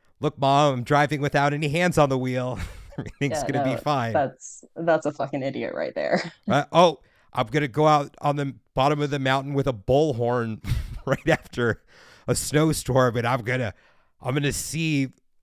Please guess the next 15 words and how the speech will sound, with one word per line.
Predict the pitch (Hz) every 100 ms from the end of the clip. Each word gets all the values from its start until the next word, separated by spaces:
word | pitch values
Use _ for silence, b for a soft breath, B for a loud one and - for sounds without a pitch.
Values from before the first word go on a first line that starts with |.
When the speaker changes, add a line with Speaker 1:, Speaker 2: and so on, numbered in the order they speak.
| _
Speaker 1:
this | - 143 -
avalanche | 113 127 131 139 127 -
pass | - - 120 -
over | 139 143 117
me | 104 113
because, | 110 113 - 120 110 95 - _ _ _ _ -
well, | 131 139 120 104 _ _ _ _ _
my | 113 131
great-grandmother | 104 131 151 127 139 131 123 120
who | 117
passed | - 123 123 -
away | 117 120 113
when | 110 113
my | 107 95 95
father | - 151 165 117